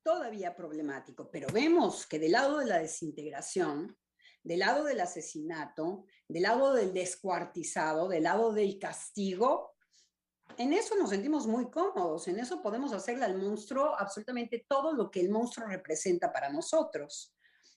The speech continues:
Y vemos que finalmente, como decía ayer la doctora, "Mi padre es policía, viene armado",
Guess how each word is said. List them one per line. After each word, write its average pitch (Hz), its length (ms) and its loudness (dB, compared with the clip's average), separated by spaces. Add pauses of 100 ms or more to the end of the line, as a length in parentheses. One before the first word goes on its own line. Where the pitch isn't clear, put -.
(220)
Y 202 140 2
vemos 302 420 6
que 180 120 0
finalmente, 208 920 4
como 160 220 -4
decía 160 1040 2
ayer 196 280 0
la 220 100 4
doctora, 240 720 0
"Mi 180 140 -10
padre 214 240 -4
es 220 80 -8
policía, 240 840 0
viene 190 240 0
armado", 233 600 0